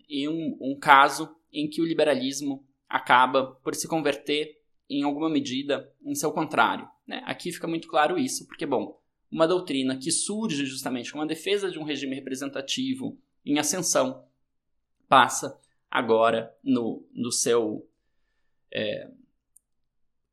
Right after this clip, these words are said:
num momento de exaustão a criticar justamente esse representati-, esse regime representativo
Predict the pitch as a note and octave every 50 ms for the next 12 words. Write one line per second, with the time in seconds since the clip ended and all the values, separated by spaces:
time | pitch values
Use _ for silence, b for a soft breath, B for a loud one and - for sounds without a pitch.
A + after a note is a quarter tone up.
0 | _ - C#3+ D#3 E3+ D#3 C3+ C3 C#3 C3+ C3+ C3+ C#3 A#2 A#2+ B2+ B2 D3+ C#3+ -
1 | - - - A2+ A2+ A#2 A#2+ - - _ _ _ _ C#3 C#3 C#3+ D3 D3+ D3+ -
2 | - - - D#3+ C#3+ C#3+ - - - D3+ C3 A#2+ B2 C3+ - - - - - C3
3 | A#2 C3 - - C3+ B2 A#2 A#2 - B2+ - C3 B2+ B2 - A#2+ A#2 B2 C3+ B2+
4 | - C#3 - - - - B2 G2 - - A#2+ - - D#3 C#3 C3 B2 A#2 C3+ C3
5 | B2 B2+ C3 - C3 A#2+ C3+ C3+ - C#3+ C3+ - - - A#2+ A2+ A2 A#2 A#2+ A2+
6 | -